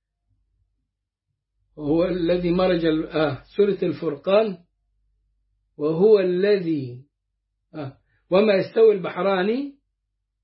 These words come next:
هذا عذب فرات و-، لا، ما، آية الفرقان، آية الفرقان،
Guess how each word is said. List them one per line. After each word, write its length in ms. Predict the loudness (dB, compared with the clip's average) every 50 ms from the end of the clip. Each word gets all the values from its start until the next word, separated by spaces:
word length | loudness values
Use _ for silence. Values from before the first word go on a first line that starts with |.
| _ _ _ _ _ _ _ _ _ _ _ _ _ _ _ _
هذا 260 | -2 -2 0 2 2
عذب 360 | 2 2 2 0 -2 -4 -4 -4 -2
فرات 380 | -2 0 2 2 2 0 0 -2
و-، 1040 | -4 -4 -4 -6 -10 -12 -16 -18 _ _ _ _ _ _ _ _ _ -20 -18 -18 -18 -20 _ _ _ _ _ _ _ _ _ _ _ _ _ _ _ _ _ _ _ _ _ _ _ _ _ _ _ _ _ _ _ _ _ _ _ _ _ _ _ _ _ _
لا، 320 | -4 -4 -4 -4 -8 -12 _ _ _ _ _ _ _ _ _ _ _ _ _ _ _ _ _ _ _ _ _ _ _ _ _ _ _ _ _ _ _ _ _ 0
ما، 460 | 2 2 2 2 0 -4 -12 -14 -16 -20 -20 -20 -20 -20 -20 _ _ _ _ _ _ _ _ _ _ _ _ _ _ _ _ _ _ 2
آية 280 | 4 4 4 2 0
الفرقان، 720 | -4 -6 -2 -2 -4 -4 -4 -4 -4 -2 -2 -2 -4 -8 -10 -16 _ _ -6
آية 260 | -6 -6 -6 -6 -8
الفرقان، 800 | -12 -14 -12 -14 -16 -16 -14 -12 -10 -8 -8 -6 -8 -10 -12 -14